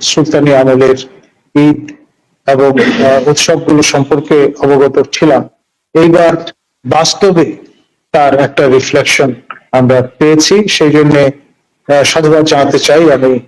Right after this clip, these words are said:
প্রফেসর ইউনূসের নেতৃত্বাধীন এই দ্বিতীয় অন্তর্বর্তী সরকারকে। তারা আমাদের ইতিহাস, ঐতিহ্য সংরক্ষণে মনোযোগী হয়েছেন এবং বৃহত্তর জনগোষ্ঠীর যে সংস্কৃতি, তা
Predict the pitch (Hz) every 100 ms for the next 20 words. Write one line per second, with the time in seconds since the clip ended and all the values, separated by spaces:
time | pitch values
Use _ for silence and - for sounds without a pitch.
0 | _ 143 123 - 135 123 - - 135 139
1 | - 139 - _ _ _ - 135 - -
2 | 127 143 139 - - _ 139 131 127 117
3 | 160 165 190 165 156 151 135 135 135 127
4 | 135 123 139 120 160 196 - _ _ 139
5 | 135 131 131 135 135 135 147 135 120 -
6 | - _ - 139 147 143 - 135 123 -
7 | 131 131 135 - 139 135 139 139 143 143
8 | 151 156 180 185 - - _ - 156 156
9 | 156 185 196 214 190 180 160 156 160 156
10 | 165 - 190 - - _ _ - 160 156
11 | - 160 160 - 190 - 151 - - -
12 | _ - - - 151 135